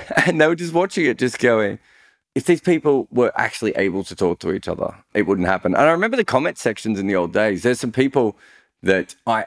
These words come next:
absolutely despised in comment sections of, uh, some of the major cricket publications back in the day. And then you meet them and you're just like, "This is the person I cared about.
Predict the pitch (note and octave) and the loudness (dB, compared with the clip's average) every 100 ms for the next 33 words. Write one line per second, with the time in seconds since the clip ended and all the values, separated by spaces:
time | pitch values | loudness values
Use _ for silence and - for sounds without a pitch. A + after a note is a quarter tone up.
0 | - G#2 A2+ - A2 G2 F#2+ F2 E2+ G2 | -4 -4 -4 -4 -2 0 -2 -2 -6 -6
1 | - G#2 G2 F#2 E2+ - F2 G2 F#2 E2 | -6 0 0 0 -2 -4 -6 -2 -2 -2
2 | - D#2 - F2 E2+ E2+ D#2 B1 - - | -6 -8 -4 -2 0 0 -2 -6 -10 -10
3 | - - - G2 F2+ F2+ - F#2+ F#2+ F#2 | -6 -6 -2 0 0 0 2 2 2 0
4 | - E2+ - G#2 A2 G#2+ F#2 F2 E2+ E2 | -2 -8 -4 -2 0 -2 -2 -2 -4 -2
5 | E2 - F2+ E2+ E2 G2+ F2+ - - - | -4 -4 -6 -6 -4 -2 -2 -4 -16 -4
6 | F3 G3+ A#2+ G#2+ - E2+ D#2+ F#2 F#2+ F2 | 2 4 4 0 -2 -4 -4 -2 0 -2
7 | F2+ - - _ _ G2+ C3 - - D#3+ | -4 -6 -6 _ _ -6 -6 -6 -4 -4
8 | - E3 D3+ - D#3+ D#3 E3+ - | -2 -4 -2 -2 -2 0 -4 -4